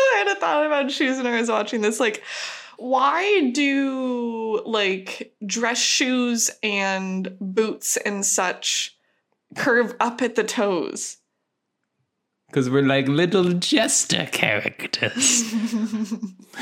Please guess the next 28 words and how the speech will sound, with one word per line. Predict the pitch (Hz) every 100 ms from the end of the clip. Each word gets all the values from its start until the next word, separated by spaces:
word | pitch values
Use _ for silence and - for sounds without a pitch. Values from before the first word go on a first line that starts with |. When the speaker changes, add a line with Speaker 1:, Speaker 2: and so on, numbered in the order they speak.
| -
Speaker 2:
<laughs> |
And | 160 160 131 120
they | 113
have |
little | 117 139 175 285 -
bells | 285 285 277 233 208
on | - 110 180
the | 190
tip. | 240 185 - - 240 254 - 254 - 233 240 - _ _ - - - 170
Speaker 1:
<laughs> |
Speaker 2:
I |
don't | 120 135
know. | 143 - 117 - - _ _ _ _ 202 226
Speaker 1:
Yeah, | 247
I | 226
don't | 220 208
know | 190
either. | 180 120
Speaker 2:
What, | 135 -
what | 120 127 120 107 110 107
drew | 127 127
you | 123 123
to | -
this | 113 110
conclusion, | - 110 98 123 120 107 90
to | 110
this | 101 92
question? | - 110 - - 95 85